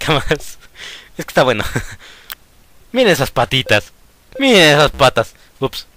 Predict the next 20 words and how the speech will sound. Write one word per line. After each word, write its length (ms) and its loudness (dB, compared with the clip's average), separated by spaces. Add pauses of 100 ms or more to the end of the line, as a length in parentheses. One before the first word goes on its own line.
(400)
¡Ah! 800 6
¡Qué 100 0
dolor! 680 2 (680)
Hasta 160 -8
yo 80 0
pondría 320 -2
sus 180 -10
ojos. 340 -6 (1120)
Esa, 200 -4
esa 240 -2
no 100 -2
cuenta. 300 -4 (180)
Es 140 -10
que 100 -2
me 120 -6
distrajeron 460 -4
las 140 -4
patitas 400 -8
del 200 -10
T-Rex. 440 -6